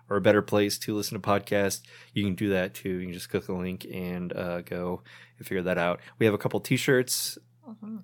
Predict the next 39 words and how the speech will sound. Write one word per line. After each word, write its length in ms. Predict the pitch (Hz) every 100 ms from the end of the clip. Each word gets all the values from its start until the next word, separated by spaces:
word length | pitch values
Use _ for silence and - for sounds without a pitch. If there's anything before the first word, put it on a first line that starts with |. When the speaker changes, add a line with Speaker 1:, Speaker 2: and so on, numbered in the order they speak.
| -
Speaker 1:
By 140 | - 107
a 40 |
couple, 240 | 98 110 104
I 20 |
mean, 480 | 101 101 101 104 104
like, 260 | 92 85
thirty 400 | - - 110 110
plus 300 | 104 - 101
t-shirts 500 | - 110 110 110 -
on 220 | 98 95
two 180 | 92 113
websites. 560 | 104 98 101 101 98 -
Speaker 2:
Very 220 | 190 175
many. 280 | 165 151 190 - -
Speaker 1:
Yeah, 180 | 202 190
we're 200 | 185 101
on 120 | 95
Threadless, 440 | - 110 113 110
so 540 | - - - 101 95 95
drinking 600 | 113 107 - 110 107 - -
geek 220 | 113 104
out 340 | 110 104 98 -
dot 420 | 107 104 - - _ _
threadless 400 | - 107 107 101
dot 200 | 104 107
com. 380 | - 113 110 117 - - -
You 80 | -
go 120 | 104
there 120 | 98 101
and 80 |
you 60 | 98
can 80 | 95
take 140 | 104
a 20 |
look 180 | 101 98
at 60 | 101
all 180 | 101 98
our 120 | 98
stuff. 340 | - 117 110